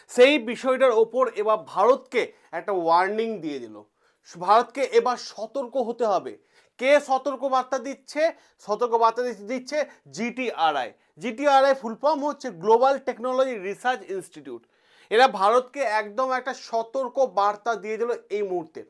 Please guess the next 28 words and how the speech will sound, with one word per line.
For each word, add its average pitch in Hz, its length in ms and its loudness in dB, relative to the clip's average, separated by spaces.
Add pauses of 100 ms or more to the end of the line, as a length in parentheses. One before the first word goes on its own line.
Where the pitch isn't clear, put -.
(480)
কারণটা 302 460 4
কিসের 240 400 -8
জন্য? 170 360 -4
কারণটা 214 440 0
হচ্ছে 269 540 -6 (460)
ডোনাল্ড 277 440 6
ট্রাম্প। 127 240 -4 (720)
আমেরিকা 311 500 0
যেভাবে 254 520 -2
ভারতের 233 500 -2
ওপর 254 200 -2
প্রেশার 254 380 -2
ক্রিয়েট 226 320 -6
করছে, 185 480 -10 (420)
যেভাবে 277 480 2
ভারতের 240 480 0
ওপর 262 360 0 (420)
ট্যারিফ 233 380 4
লাগাচ্ছে, 247 520 0
স্যাংশন 240 520 -4
লাগাচ্ছে, 247 580 -4 (260)
এবং 254 300 2
নিজে 240 320 0
যখন 277 320 0
খেলা 233 300 -4
খেলতে 220 380 -2
পারছে 262 500 0
না, 226 260 0